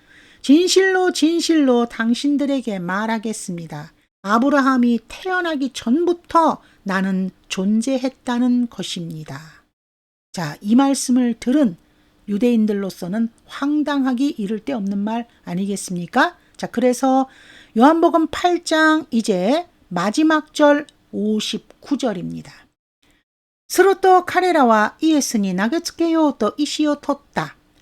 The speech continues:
시카시 이에스와 미오 카쿠시테 미야카라 데테 이카레타. 스루토, 그러자 유대인들은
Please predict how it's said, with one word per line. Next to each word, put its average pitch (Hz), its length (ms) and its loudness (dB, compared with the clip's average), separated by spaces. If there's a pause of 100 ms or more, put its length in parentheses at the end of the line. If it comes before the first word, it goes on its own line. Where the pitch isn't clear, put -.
시카시 226 560 -4 (340)
이에스와 330 540 4
미오 349 300 0
카쿠시테 226 640 -4
미야카라 240 560 0
데테 233 320 -4
이카레타. 214 680 -8 (200)
스루토, 190 640 -4 (100)
그러자 240 960 0 (340)
유대인들은 180 920 0